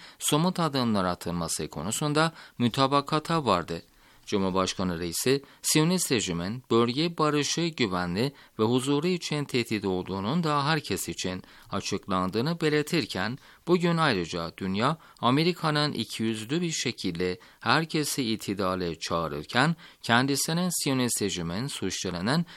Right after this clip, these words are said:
devam etmesinin ana destekçisi ve sebebi olduğuna tanık oluyor,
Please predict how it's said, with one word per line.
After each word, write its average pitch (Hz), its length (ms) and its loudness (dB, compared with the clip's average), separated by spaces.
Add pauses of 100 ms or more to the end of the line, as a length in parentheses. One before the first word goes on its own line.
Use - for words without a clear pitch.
(140)
devam 139 360 4
etmesinin 127 760 -2
ana 87 360 -2
destekçisi 104 880 -4
ve 147 160 2
sebebi 95 420 0
olduğuna 90 500 -2
tanık 160 420 -4
oluyor, 143 440 2